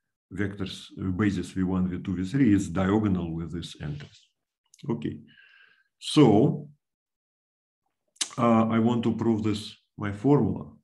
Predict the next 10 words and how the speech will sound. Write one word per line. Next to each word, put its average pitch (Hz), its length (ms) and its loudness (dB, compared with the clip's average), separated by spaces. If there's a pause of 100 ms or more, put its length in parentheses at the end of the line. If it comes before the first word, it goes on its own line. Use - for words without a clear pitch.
I 80 60 -8
claim 95 600 -6 (3000)
that 147 300 6 (380)
A 107 460 6 (640)
is, 95 500 -2 (380)
uh, 90 300 -6 (180)
M, 92 540 -4 (920)
B, 90 400 -4 (800)
M 92 240 -6
inverse, 87 580 -8